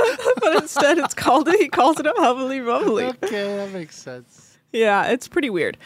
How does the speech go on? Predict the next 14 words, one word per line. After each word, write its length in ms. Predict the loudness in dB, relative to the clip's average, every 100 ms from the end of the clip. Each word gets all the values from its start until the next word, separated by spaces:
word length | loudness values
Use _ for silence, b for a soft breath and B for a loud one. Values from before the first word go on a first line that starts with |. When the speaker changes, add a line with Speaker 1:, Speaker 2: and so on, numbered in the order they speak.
| B B 2
Speaker 1:
Um, 320 | 4 4 2
Speaker 2:
Yeah. 60 |
Speaker 1:
anyway, 380 | 2 2 2 0 -2 _
so 240 | -6 2 2
Jen 340 | 2 0 0
says 280 | 0 0 0
Tiff 300 | 0 0 0
and 340 | -2 -4 -12 -20 _
Ben 260 | 0 2 0
making 380 | -2 -4 -4 -2
out 220 | -2 -2
is 100 | -4
gross, 640 | 0 2 2 2 0 -2
and 260 | -4 -6